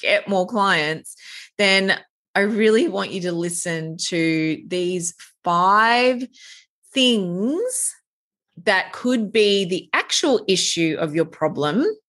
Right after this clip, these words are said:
not the content in your business. So there's five things here that could be the issue with your conversion in your business. Um, and I would love for you to let me know which one you think it is that is affecting you. Now, what you can do is you can share this episode,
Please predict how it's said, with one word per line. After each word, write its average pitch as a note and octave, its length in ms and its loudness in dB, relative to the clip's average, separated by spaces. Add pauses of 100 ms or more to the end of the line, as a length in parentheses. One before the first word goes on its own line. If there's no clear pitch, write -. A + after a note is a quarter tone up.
(260)
not E3 400 -2
the F#3 80 -2
content D3 500 -6
in D3 140 -6
your C#3+ 80 -4
business. - 380 -6
So D3+ 100 -2
there's D#3 200 -6
five B3+ 380 0
things A3+ 240 0
here E3 140 -2
that F#3 160 -2
could A#3+ 260 -2
be B3+ 100 2
the G3+ 220 0
issue E3+ 240 -2
with D#3 160 -4
your D3+ 80 -2
conversion C#3+ 540 -2
in C#3 100 -4
your C#3+ 80 -6
business. C4 480 -2 (580)
Um, G3 400 2 (140)
and G3+ 280 2
I G#3 180 2
would G#3 180 -2
love G3+ 580 0 (320)
for - 200 -10
you G3+ 260 0
to A3 140 -2
let F#3 280 2
me F#3 120 0
know F3 260 0
which - 240 -2
one E3 180 -2
you D#3+ 100 -4
think E3 340 -6 (120)
it E3 240 -4
is D3+ 200 0
that D#3+ 120 2
is D#3 160 -2
affecting D3 540 -6
you. E3 260 2
Now, G#3 180 2
what D3 140 -2
you F#3 80 -4
can G3+ 140 0
do E3+ 120 2
is D#3+ 140 0
you E3 80 -2
can F3 140 -4
share F3 300 2
this G#3 240 -2
episode, D#3 640 0